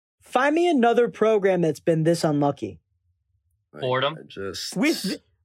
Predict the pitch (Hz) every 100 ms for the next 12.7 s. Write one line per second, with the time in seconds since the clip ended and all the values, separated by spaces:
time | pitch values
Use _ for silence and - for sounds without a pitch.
0 | _ _ _ 370 320 - - - _ _
1 | _ _ _ _ _ _ _ _ 233 302
2 | - 302 226 254 254 - 233 254 254 359
3 | 381 262 - 277 349 330 339 302 311 330
4 | 277 311 - 262 240 - 151 - 226 247
5 | - 233 220 214 180 165 - 277 302 254
6 | 233 214 165 _ 214 214 208 190 226 220
7 | 233 226 208 208 160 175 202 - 196 190
8 | 226 226 - 190 208 208 190 - 175 160
9 | 147 165 156 151 143 - 147 147 - 151
10 | 135 127 131 123 135 117 107 120 127 131
11 | 135 135 151 143 139 _ _ _ _ _
12 | _ - 208 165 113 98 87